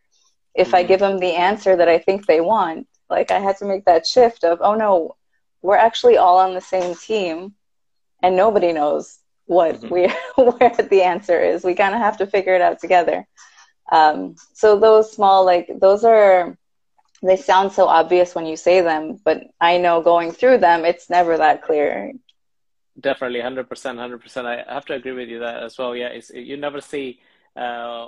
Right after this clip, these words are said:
Speaker 2: you know, when you, when you're going through it, uh, you can look back and say, "Oh yeah, why I didn't see it?" Or, or when you're talking about it, it, "Yeah, it's so clear. We should be doing this." You know, when, when you just said, "Yeah, gold star stickers," uh, everybody's looking for that gold star sticker,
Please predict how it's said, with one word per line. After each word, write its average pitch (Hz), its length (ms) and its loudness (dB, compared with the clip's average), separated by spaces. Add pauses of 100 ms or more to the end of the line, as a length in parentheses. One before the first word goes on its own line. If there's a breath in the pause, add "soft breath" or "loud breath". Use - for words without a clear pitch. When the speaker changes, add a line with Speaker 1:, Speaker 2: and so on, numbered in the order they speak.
(120)
Speaker 2:
you 131 100 -16
know, 117 300 -18
when 127 280 -16
you, 123 80 -18
when 123 160 -14
you're 123 120 -18
going 120 260 -12
through 123 300 -16
it, 107 180 -16 (180)
uh, 110 340 -12 (400)
you 123 120 -16
can 123 140 -14
look 123 220 -16
back 127 220 -8
and 131 220 -12 (140)
say, 139 160 -14
"Oh 131 140 -10
yeah, 120 340 -10
why 120 360 -10
I 117 140 -14
didn't 113 260 -20
see 160 180 -12
it?" 156 120 -8
Or, 127 160 -12
or 123 200 -14
when 120 140 -16
you're 113 100 -20
talking 131 280 -14
about 117 220 -12
it, 120 100 -12
it, 117 160 -16 (100)
"Yeah, 156 120 -14
it's 143 160 -16
so 156 120 -14
clear. 151 240 -12 (240)
We 127 120 -16
should 135 180 -20
be 131 120 -8
doing 120 240 -12
this." 120 180 -6
You 120 80 -12
know, 117 120 -12
when, 120 180 -14
when 120 180 -10
you 113 80 -16
just 117 160 -12
said, 120 160 -4
"Yeah, 110 140 -6
gold 113 260 -8
star 117 220 -8
stickers," 120 420 -12 (400 soft breath)
uh, 127 40 -4
everybody's 127 640 -8
looking 127 380 -18
for 123 220 -12
that 117 220 -14
gold 113 200 -18
star 113 200 -20
sticker, 113 300 -20